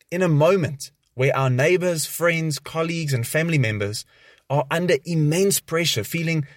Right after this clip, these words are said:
stressed out, dealing with doubt and uncertainty, and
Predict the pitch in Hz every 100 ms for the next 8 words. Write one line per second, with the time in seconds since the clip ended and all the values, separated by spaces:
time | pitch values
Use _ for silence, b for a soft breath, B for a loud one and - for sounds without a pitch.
0 | B - - 190 180 139 151 113 139 170
1 | 160 131 - 151 175 - 131 123 - 175
2 | 170 165 165 165 - B B B 151